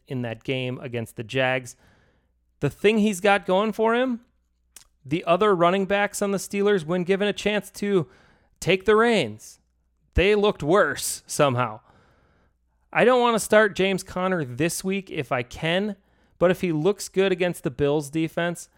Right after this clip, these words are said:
I'd very much consider starting him against the Bengals defense in week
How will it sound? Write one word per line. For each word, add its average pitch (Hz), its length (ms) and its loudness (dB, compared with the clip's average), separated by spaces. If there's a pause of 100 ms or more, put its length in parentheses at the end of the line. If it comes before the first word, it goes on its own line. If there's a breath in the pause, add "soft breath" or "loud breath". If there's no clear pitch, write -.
(280)
I'd 147 260 -4
very 156 220 2
much 135 300 -2
consider 123 380 -4
starting 120 380 -4
him 120 160 -4
against 117 380 -8
the 113 80 -6
Bengals 110 540 -8 (220)
defense 101 600 -10 (120)
in 110 260 -10 (100)
week 113 360 -16